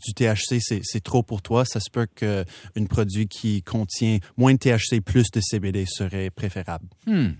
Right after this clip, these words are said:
Speaker 2: intéressant. Donc, vaut mieux expérimenter dans ce, dans ce sens-là pour essayer de trouver ta
Speaker 1: Il y a toute une, il y a tout un processus d'ex-, d'essai-erreur
Speaker 2: Essai-erreur,
Speaker 1: dans
Speaker 2: voilà.
Speaker 1: le récréatif ainsi que le médical.
Speaker 2: Très bien. Euh, on s'en va rejoindre Daniel. Bonjour, Daniel.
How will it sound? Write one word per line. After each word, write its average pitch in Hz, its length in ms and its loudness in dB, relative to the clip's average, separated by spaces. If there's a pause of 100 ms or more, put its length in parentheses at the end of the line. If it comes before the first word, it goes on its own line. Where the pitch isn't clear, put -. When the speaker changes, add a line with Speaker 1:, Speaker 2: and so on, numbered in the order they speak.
Speaker 2:
intéressant. 123 460 4
Donc, 117 240 2
vaut 127 240 4
mieux 143 160 6
expérimenter 123 640 4
dans 113 140 4
ce, 104 340 0
dans 101 160 2
ce - 80 0
sens-là 120 220 2
pour 110 160 2
essayer 110 280 2
de 104 40 -4
trouver 110 340 0
ta 95 300 2 (180)
Speaker 1:
Il - 40 -4
y - 20 -
a - 20 -2
toute - 220 0
une, 143 140 8
il 127 80 2
y 135 40 6
a 123 40 2
tout - 200 2
un 156 80 6
processus 139 480 2 (100)
d'ex-, - 260 2
d'essai-erreur 113 1120 2
Speaker 2:
Essai-erreur, 113 480 6
Speaker 1:
dans 123 100 6
Speaker 2:
voilà. 127 160 10
Speaker 1:
le 143 40 10
récréatif 151 420 4 (120)
ainsi 131 240 2
que 127 100 2
le 101 60 2
médical. 85 480 -4
Speaker 2:
Très 143 180 4
bien. 110 340 4
Euh, 110 180 -4
on 127 80 4
s'en 143 120 4
va 139 120 8
rejoindre 135 340 6
Daniel. 151 320 6
Bonjour, 139 280 4
Daniel. 175 420 4